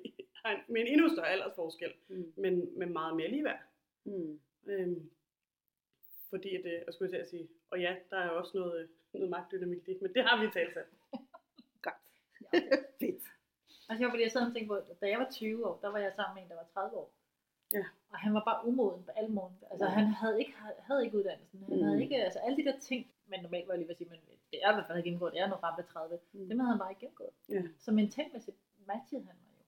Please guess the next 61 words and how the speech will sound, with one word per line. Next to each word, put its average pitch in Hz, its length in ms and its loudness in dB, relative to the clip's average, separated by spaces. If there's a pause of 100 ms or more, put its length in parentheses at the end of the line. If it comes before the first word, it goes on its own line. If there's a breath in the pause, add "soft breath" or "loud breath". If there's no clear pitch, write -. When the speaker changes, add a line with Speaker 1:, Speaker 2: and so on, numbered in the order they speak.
(220)
Speaker 1:
Ja. - 40 -2
Speaker 3:
Altså, 196 200 4
og 208 80 2
der 214 80 4
var 214 100 6
ikke 233 140 2
noget 226 140 2
usundt 208 240 -6
i 180 40 -12
vores 180 220 -4
dynamik 180 320 -18 (120)
overhovedet. 175 480 -6
Altså, 170 160 -14
Speaker 1:
Nej. 220 100 -14
Speaker 3:
vi 180 160 0
var 165 60 0
heller 185 160 -4
ikke - 120 -20 (160)
sammen 196 260 -2
så 190 100 -2
lang 175 240 -10
tid, 302 140 -10 (120)
øh, 180 60 -18 (160)
andre 208 80 0 (100)
Speaker 2:
Mm. 180 40 0
Speaker 3:
år - 120 -6
så. 196 40 -10 (840)
Øhm, 160 220 -12 (1300)
jeg 202 80 -4
mødte 190 120 2
ham 165 40 -2
på 156 60 -4
en 147 140 -4
højskole, 131 240 -20 (400)
øh, 139 220 -20 (140)
og - 80 -20
så 170 60 -18
skulle 175 160 0
jeg 160 40 6
på 254 40 2
Speaker 2:
Mm. 196 40 -2
Speaker 3:
universitetet, 160 480 -4 (120)
og 160 80 -6
da 160 40 -2
jeg 160 100 0
så 165 140 -16
flyttede, 196 260 2
så 170 160 -2
ligesom, 160 200 -18 (460)
øh, 156 160 -20 (340)
og 180 80 -18
så 196 60 -4
viser 196 200 4
det 185 40 -6
sig, 175 100 0
at 160 60 0
han 160 80 -10
faktisk 151 200 -2
var 156 60 0
alkoholiker, 156 420 -8 (100)
ligesom. 156 180 -20